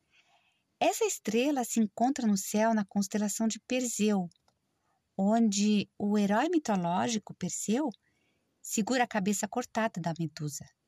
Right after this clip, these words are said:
Ela é considerada a estrela mais maligna na astrologia, está justamente na cabeça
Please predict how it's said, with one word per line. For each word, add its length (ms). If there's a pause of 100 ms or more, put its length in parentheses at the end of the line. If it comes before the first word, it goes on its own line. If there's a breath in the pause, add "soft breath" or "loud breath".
(1120)
Ela 180
é 40
considerada 920
a 80
estrela 340
mais 220
maligna 440
na 100
astrologia, 580
está 200
justamente 480
na 100
cabeça 580